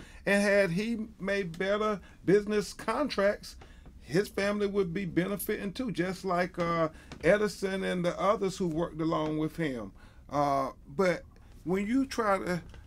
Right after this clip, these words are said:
say a woman who you stole her sales from and never divulged the thief and the crime that you committed on her,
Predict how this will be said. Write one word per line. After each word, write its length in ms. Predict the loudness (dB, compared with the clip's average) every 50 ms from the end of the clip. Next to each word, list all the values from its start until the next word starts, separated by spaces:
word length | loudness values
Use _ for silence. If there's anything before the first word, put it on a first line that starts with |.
| -16 -8
say 260 | -4 -2 0 0 0
a 100 | -2 -2
woman 680 | -2 0 0 0 0 0 -2 -2 -2 -2 -2 -2 -4 -6 -6
who 160 | -4 -4 -4 -2
you 180 | -4 -4 -6
stole 440 | -6 -8 -8 -8 -6 -4 -4 -2 -4
her 80 | -4 -6
sales 400 | -6 -4 -4 -4 -4 -4 -6 -8
from 420 | -10 -8 -6 -4 -2 -2 -2 -4 -6 -12 -20 -20 -20 -10 -6 -2
and 420 | 0 0 0 0 0 0 0 0
never 340 | 0 0 -2 -2 0 -2 0
divulged 800 | 0 0 0 0 0 -2 0 0 0 0 0 -2 -4 -6 -6 -2
the 160 | -2 -2 -2 -4 -10 -20 -8 -4
thief 300 | -2 0 0 0 -2 -2
and 180 | -4 -4 -2 -4
the 120 | -6 -8 -10 -14 -20
crime 500 | -12 -8 -6 -4 -2 0 0 0 0 -2
that 240 | -4 -6 -8 -8 -8
you 80 | -10 -10
committed 500 | -8 -6 -6 -4 -2 -2 -2 -2 -2 -2
on 220 | -2 -2 -2 -2
her, 300 | -2 -2 -2 -2 -2 -4